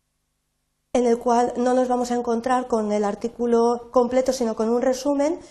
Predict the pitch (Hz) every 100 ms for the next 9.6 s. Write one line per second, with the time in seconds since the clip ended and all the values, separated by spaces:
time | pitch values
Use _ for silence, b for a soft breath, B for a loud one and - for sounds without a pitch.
0 | B B 262 247 247 277 277 269 285 254
1 | 240 269 285 B B 240 233 233 247 -
2 | 254 285 B B 254 269 277 277 269 -
3 | 262 254 240 233 220 - - - - -
4 | 247 262 - 240 233 240 240 269 254 254
5 | 220 208 202 185 185 B B B - 240
6 | 233 240 240 269 262 262 254 262 269 277
7 | 277 262 240 226 247 240 233 226 226 226
8 | 233 233 226 240 254 240 208 220 214 233
9 | 233 226 226 247 247 226